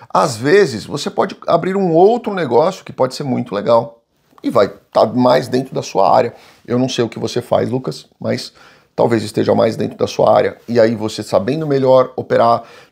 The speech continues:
tendo mais conhecimento, tendo mais know-how, sabendo como o teu público, o seu cliente reage melhor àquilo, talvez o seu sucesso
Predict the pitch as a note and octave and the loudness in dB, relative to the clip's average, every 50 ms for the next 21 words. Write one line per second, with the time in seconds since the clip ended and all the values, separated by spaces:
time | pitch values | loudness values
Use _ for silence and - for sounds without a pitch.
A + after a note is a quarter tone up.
0 | _ - C#3 D#3+ F3 E3 D3+ D3 D3 - - D3 C3+ B2+ - - A#2+ A2+ A2 A2+ | _ -4 -2 -2 0 2 2 2 0 0 -4 -4 -4 -4 -4 -4 -4 -2 -2 -4
1 | A2+ - - C#3+ D#3+ E3+ D#3+ D#3 D3+ C#3 C3 C3 B2+ A#2 A#2 A#2+ B2 A#2+ - - | -4 -6 -8 -6 -4 -2 -2 0 -2 0 0 0 2 4 4 4 4 2 0 -6
2 | - - _ _ _ - - D#3 B2 A2 C3+ D3+ F3+ F#3 F#3 - F3+ E3 E3 D3 | -18 -20 _ _ _ -4 -2 -2 0 2 0 0 0 -2 0 0 0 2 2 0
3 | - - - D3 C3 - - D#3+ D#3 C#3+ D3 - - D3+ E3 F3 D#3 B2+ A2 - | -2 -2 -2 -2 -2 2 2 2 2 2 0 -2 0 0 0 2 0 -2 -2 -2
4 | G#2 A2+ - - C#3+ C3+ - C#3+ C3+ C3 D3 E3+ E3+ - - C#3 C#3 C#3+ C#3 C#3+ | -6 -6 -4 -4 -4 -4 -4 -2 0 0 0 0 -2 -4 -4 0 2 4 4 4
5 | D#3 D#3 D3 D3 D3+ D3+ C#3+ B2+ B2 A#2+ A#2 - - D3 D#3 C#3+ C#3+ B2+ G#2+ A2+ | 4 2 2 0 -2 0 2 2 2 2 0 -2 -6 -8 -8 -4 -4 -4 -4 -4
6 | A2+ A#2 A#2 - A#2+ - - B2+ - - G2+ G2+ G2 - - | -6 -8 -10 -12 -14 -14 -14 -6 -2 0 0 0 -2 -4 -12